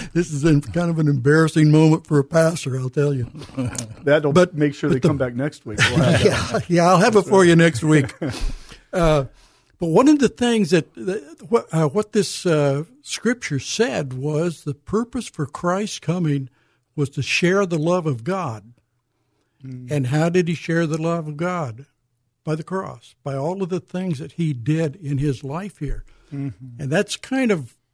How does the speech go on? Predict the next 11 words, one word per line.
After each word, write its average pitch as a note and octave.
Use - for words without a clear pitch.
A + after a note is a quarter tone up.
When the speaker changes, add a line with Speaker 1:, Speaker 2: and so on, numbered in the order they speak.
Speaker 1:
what F#3+
we G3
should D#3
be C3
doing. A#2
When D#3+
you F#3
want G3
to F#3+
know F#3
what G#3